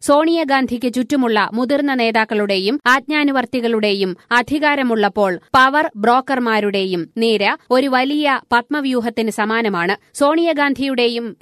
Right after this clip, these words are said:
രാജീവ് ഗാന്ധിയുടെയും മകനായിട്ടുകൂടി താൻ വിചാരിച്ചാൽ പോലും സംഘടനയിൽ കാലാനുസൃതമായ മാറ്റങ്ങൾ കൊണ്ടുവരാൻ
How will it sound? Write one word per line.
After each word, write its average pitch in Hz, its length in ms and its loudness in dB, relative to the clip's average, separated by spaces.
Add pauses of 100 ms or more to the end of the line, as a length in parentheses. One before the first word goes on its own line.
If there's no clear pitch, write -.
രാജീവ് 262 380 0
ഗാന്ധിയുടെയും 226 720 -2 (100)
മകനായിട്ടുകൂടി 220 1000 0 (180)
താൻ 269 260 2
വിചാരിച്ചാൽ 269 580 -2
പോലും 220 300 -2 (220)
സംഘടനയിൽ 254 680 -2
കാലാനുസൃതമായ 240 1000 -2
മാറ്റങ്ങൾ 247 460 -2
കൊണ്ടുവരാൻ 214 520 -2